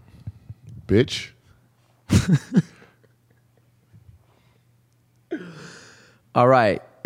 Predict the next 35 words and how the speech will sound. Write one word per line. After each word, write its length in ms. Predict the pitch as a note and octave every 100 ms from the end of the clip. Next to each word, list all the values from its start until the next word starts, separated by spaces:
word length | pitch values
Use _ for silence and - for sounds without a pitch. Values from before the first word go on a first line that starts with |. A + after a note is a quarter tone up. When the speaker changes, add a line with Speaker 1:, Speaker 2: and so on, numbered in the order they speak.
| C#3 -
Speaker 2:
Suns 680 | - - D#4+ E3 F3 F#3
Clippers. 760 | - F3 F3+ C3+ G2+ F2+ - - -
You 60 | A#2
saw 200 | - D#3+
the, 240 | C#3 - C3
the 100 | C#3
Clippers 360 | G3 F#3+ E3
took 220 | - F3
game 200 | D3+ D#3+
one. 200 | D#3 F3+
Speaker 1:
I 20 | A3
couldn't 200 | A#3 C4
Speaker 2:
Westbrook, 380 | D#3 F#3+ A#3+ C4
Speaker 1:
believe 260 | B3+ B3 A#3+
Speaker 2:
Westbrook 300 | F3+ G#3+ G#3+
had 100 | G#3
a 40 |
Speaker 1:
he 60 | A#3
Speaker 2:
bad 220 | D#3+ A#3+
shooting 200 | C#4+ D4
Speaker 1:
won. 100 | A3
Speaker 2:
night, 60 | A3+
Speaker 1:
Nah, 80 | A#3+
Speaker 2:
but 320 | C#4 C4+ A#3
Speaker 1:
it's 80 | G3
not 140 | A3+
about 380 | A3+ E3 A#3+ G3
what 120 | A#3
I 100 | B3+
tell 420 | B3 - C4 C4+
Speaker 2:
No, 80 | C4+
Speaker 1:
you 160 | E3+ E3+
Speaker 2:
I 20 |
know. 100 | G#3
Speaker 1:
about 300 | G3 G3+ G3+